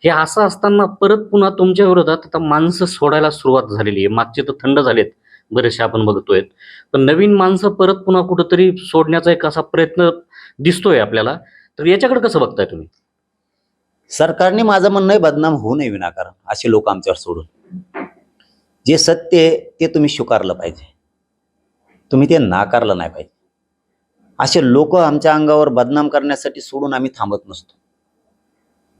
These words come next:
Speaker 2: आणि तुम्ही मला कितीही बदनाम करा, मी गोरगरिबांच्या लेकरांना देणार म्हणजे देणार आरक्षण.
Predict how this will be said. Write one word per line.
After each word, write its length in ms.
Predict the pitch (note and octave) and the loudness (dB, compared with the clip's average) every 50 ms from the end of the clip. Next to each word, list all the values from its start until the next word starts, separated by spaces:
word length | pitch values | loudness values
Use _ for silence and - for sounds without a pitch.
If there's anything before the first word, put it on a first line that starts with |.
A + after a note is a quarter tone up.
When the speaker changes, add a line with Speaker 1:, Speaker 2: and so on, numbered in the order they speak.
| _ _ _ _ _ _ _ _ _ _ _ _ _ _ - | _ _ _ _ _ _ _ _ _ _ _ _ _ _ -2
Speaker 2:
आणि 160 | B2 C#3 D#3 | 0 0 2
तुम्ही 220 | - F3 E3+ F3+ | 4 4 4 6
मला 200 | F3 F3 F3+ F#3 | 6 6 4 4
कितीही 340 | F3+ F#3 F#3 F3+ G#3 G#3+ G#3+ | 2 0 -4 -2 2 2 4
बदनाम 360 | D#3+ D3 A#2 A2+ G#2 G2 F#2 | 4 2 2 0 -4 -4 -4
करा, 160 | E2+ E2+ E2 - - _ _ _ _ _ _ _ _ _ _ _ _ _ _ _ _ _ _ _ _ | -6 -8 -8 -8 -14 _ _ _ _ _ _ _ _ _ _ _ _ _ _ _ _ _ _ _ _
मी 160 | A#2+ D3+ F3 | 2 2 2
गोरगरिबांच्या 840 | D#3+ B2+ C#3+ D3+ D#3 D3+ C#3 C#3+ C3+ C#3+ C3+ C3+ C3 B2+ C3 C#3+ C#3 | 4 4 2 2 4 4 2 2 2 2 2 0 -2 0 0 0 0
लेकरांना 500 | C3+ B2 A#2+ A#2+ A#2+ A#2+ A#2+ A#2+ B2 A#2 | 0 -2 -2 0 0 0 0 0 0 -2
देणार 420 | A2 G#2 G#2+ G2+ G2+ G#2 G#2 G2+ | -2 -2 -2 0 0 0 0 0
म्हणजे 240 | G2+ F#2+ F2+ G2 A2 | -2 -6 -8 -8 -8
देणार 300 | G2+ F#2 F2 F2 E2+ E2+ | -6 -8 -8 -8 -10 -10
आरक्षण. 380 | E2 D#2 - - - - _ | -12 -12 -14 -16 -20 -20 _